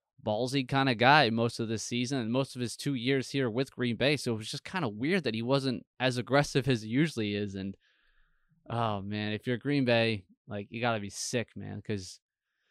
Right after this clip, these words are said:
uh, you finally got that home playoff game,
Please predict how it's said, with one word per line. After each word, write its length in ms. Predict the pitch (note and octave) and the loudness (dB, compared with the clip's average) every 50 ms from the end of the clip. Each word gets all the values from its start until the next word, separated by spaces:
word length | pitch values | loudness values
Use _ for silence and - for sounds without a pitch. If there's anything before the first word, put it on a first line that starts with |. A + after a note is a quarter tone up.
| _ _ _ _ _ _ _ _ _ _ _ _ _ _ _ _ _ _ _ _ - | _ _ _ _ _ _ _ _ _ _ _ _ _ _ _ _ _ _ _ _ -2
uh, 280 | C#3+ C#3 C#3 C3 B2 B2 | 0 2 2 2 0 -2
you 120 | A#2 B2+ | -2 -4
finally 340 | A2+ - C#3+ C#3+ C#3+ C#3+ C#3+ | -4 -2 0 0 2 2 2
got 180 | B2+ C#3 C3+ - | 2 0 0 0
that 160 | C#3 B2+ B2 | 0 0 0
home 240 | A#2+ C3+ C#3 C#3 C3 | 0 0 0 0 0
playoff 400 | - C#3 C#3 C#3 C3+ C3+ B2 - | 0 0 2 2 2 0 0 -2
game, 460 | - C#3 C3 C3 C3 C3 C3 B2+ A2+ | -2 -2 0 0 0 0 0 -2 -4